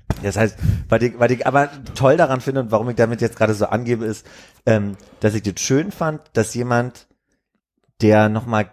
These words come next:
ganz anders mit diesen ganzen Exponaten umgeht, nochmal einen ganz anderen Blick hat, auch eine ganz andere Liebe. Also nicht ein Student, der f-, dafür bezahlt wird und das sicherlich okay macht, sondern die hatte einfach Anekdoten zu erzählen. Die hat so gebrannt für diese g-, ganzen Geschichten und das war,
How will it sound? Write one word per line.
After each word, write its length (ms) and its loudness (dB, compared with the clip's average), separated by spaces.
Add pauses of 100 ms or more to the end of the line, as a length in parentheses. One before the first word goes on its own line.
(160)
ganz 420 0
anders 680 -2
mit 140 -8 (180)
diesen 400 -4
ganzen 680 -2
Exponaten 760 -2
umgeht, 480 -4 (220)
nochmal 260 -2
einen 80 0
ganz 160 0
anderen 260 0
Blick 240 0
hat, 140 0
auch 80 -14
eine 100 -4
ganz 180 0
andere 200 -4
Liebe. 440 -2
Also 180 2 (260)
nicht 180 2
ein 80 -4
Student, 420 0
der 80 2
f-, 100 -16
dafür 240 0
bezahlt 500 0
wird 120 0
und 120 -4
das 100 -6
sicherlich 360 -6
okay 260 -4
macht, 320 -2
sondern 280 0 (360)
die 120 2
hatte 160 2
einfach 240 0
Anekdoten 520 -2
zu 140 -8
erzählen. 380 -4
Die 120 0
hat 140 -2
so 100 -8
gebrannt 580 -2
für 140 -10
diese 220 -4
g-, 100 -12
ganzen 380 -4
Geschichten 560 -4
und 320 -10
das 160 -6
war, 320 4